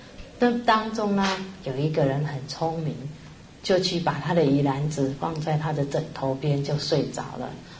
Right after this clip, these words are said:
所有的人太香了，睡不着，只有他睡着。这里是说明我们在五欲当中打滚，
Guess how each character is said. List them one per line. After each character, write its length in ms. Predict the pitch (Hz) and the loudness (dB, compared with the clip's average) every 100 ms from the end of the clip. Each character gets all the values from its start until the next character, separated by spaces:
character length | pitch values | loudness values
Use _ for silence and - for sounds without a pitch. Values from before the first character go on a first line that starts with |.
| - | -10
所 180 | - 220 | 4 6
有 160 | 240 | 6
的 160 | 175 165 | 4 0
人 220 | 147 156 | 0 -2
太 320 | - 196 185 | -4 -2 -2
香 340 | 170 - 156 160 | -2 -4 -4 -4
了， 100 | 143 | -6
睡 220 | - 147 | -2 -2
不 140 | 139 139 | 0 -4
着， 160 | 135 123 - - - - | -4 -8 -14 -18 -20 -4
只 120 | 160 | 2
有 120 | 156 | 2
他 200 | 131 139 | 2 -2
睡 240 | 139 151 139 | -2 -2 -4
着。 80 | - - - - - - - - - - | -6 -12 -14 -18 -18 -20 -20 -18 -20 -16
这 140 | - 311 | 4 6
里 180 | 214 190 | 6 4
是 220 | - 208 | 4 2
说 280 | - 208 202 | 6 6 6
明 340 | 170 170 175 | 4 0 -2
我 200 | - 160 | 4 4
们 200 | 147 151 | 6 2
在 180 | 175 214 | 0 0
五 260 | 165 147 143 | 2 2 4
欲 200 | 196 175 | 4 2
当 280 | 180 180 180 | 2 0 0
中 200 | 170 175 | 0 2
打 260 | - 131 151 170 | 0 0 -2 2
滚， 160 | 143 | 2